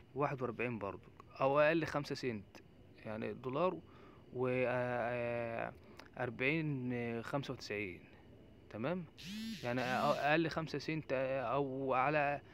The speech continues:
ع-، خليها زي سعر دخولك، الخانتين اكتبهم إن هما سعر دخولك. آه، دولار واحد وأربعين، دولار واحد، واحد وأربعين، وتحدد الكمية كلها،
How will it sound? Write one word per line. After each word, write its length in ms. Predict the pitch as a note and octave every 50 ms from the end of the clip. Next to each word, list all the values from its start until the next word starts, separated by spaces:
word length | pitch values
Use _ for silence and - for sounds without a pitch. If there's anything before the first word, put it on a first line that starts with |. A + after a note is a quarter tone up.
| - - - -
ع-، 220 | - A#2 A2+ G#2+
خليها 580 | - - - - - - D#3 D#3+ F3+ F3+ E3+ D#3+
زي 260 | D3+ D#3 D#3+ D#3+ D#3
سعر 240 | D3 - D#3 D3+ D3
دخولك، 380 | C3+ - - D3 C#3 B2 - -
الخانتين 520 | A#2+ A#2+ - - B2+ B2+ A#2 - F#3 G3
اكتبهم 540 | F#3 - - F3 E3+ E3+ D#3+ C#3 C3+ C#3 C3+
إن 160 | B2+ B2+ C3+
هما 200 | C#3+ D3+ D3+ C#3
سعر 240 | - - D3 C3+ B2+
دخولك. 580 | - - - A#2 G#2 F#2 F2+ - - - - - - - - - - - - - - - - - - - - -
آه، 120 | B2 A#2+
دولار 260 | A#2 A#2 C3+ C#3+ C#3+
واحد 220 | D3+ D#3 D3 D3 C3+
وأربعين، 320 | C3+ B2+ A#2+ C3 D#3+ E3+
دولار 260 | C#3+ C#3 C#3 C#3 C#3 C3
واحد، 160 | B2 B2 A#2+
واحد 460 | A2 A2 - - - B2 B2+ C3 B2
وأربعين، 420 | B2 A2 G#2+ G2 G#2 G2+ F#2+ F#2+ -
وتحدد 480 | - A#2+ A#2+ - - - G3 F#3+ G3 D3+
الكمية 360 | C3+ - - C#3+ C3+ D#3 F3
كلها، 460 | D#3 - B2 G#2+ G2+ G2 F#2+ G2 -